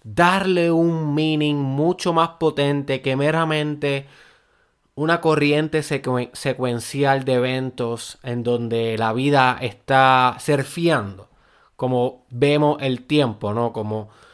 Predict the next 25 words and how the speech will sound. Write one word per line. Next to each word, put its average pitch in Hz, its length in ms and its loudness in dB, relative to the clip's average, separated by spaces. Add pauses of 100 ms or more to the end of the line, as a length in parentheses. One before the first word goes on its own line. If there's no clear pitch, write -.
(160)
el 117 160 -6
tiempo 139 320 0
siempre 139 340 -4
se 139 80 -8
está 139 180 -4
moviendo 139 520 0
a 131 60 -2
través 127 280 0
de 123 80 0
las 120 220 2
horas, 147 560 2
los 127 180 -2
segundos, 139 800 0
los 123 120 0
minutos, 139 720 0
los 117 200 -2
años, 139 480 0
las 123 120 -2
semanas, 139 600 -2
los 120 240 -4
días. 147 500 -2 (380)
De 170 100 2
una 226 160 6
manera 240 360 6
muy 214 500 4